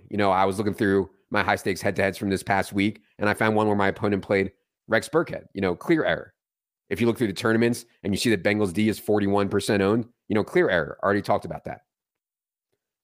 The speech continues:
Uh, of course, the problem here is that game conditions are always changing. A good example, I think, is in poker. Wh-, when I first started playing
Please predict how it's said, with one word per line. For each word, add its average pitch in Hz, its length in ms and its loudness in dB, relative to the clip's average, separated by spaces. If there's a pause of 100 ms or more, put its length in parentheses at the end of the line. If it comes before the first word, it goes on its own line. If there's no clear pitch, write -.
(160)
Uh, 135 160 -2
of 135 140 -2
course, 180 340 2 (540)
the 113 100 -2
problem 143 400 2
here 87 460 -2
is 95 80 -2
that 92 180 -2
game 107 220 2
conditions 98 460 0
are 87 340 2
always 101 240 0
changing. 107 380 -2 (600)
A 107 60 -2
good 131 140 0
example, 107 340 0
I 95 60 2
think, 101 200 -2
is 92 80 0
in 92 80 0
poker. 131 340 0
Wh-, 92 220 -4
when 101 80 2
I 90 80 2
first 135 240 0
started 98 300 0
playing 95 380 0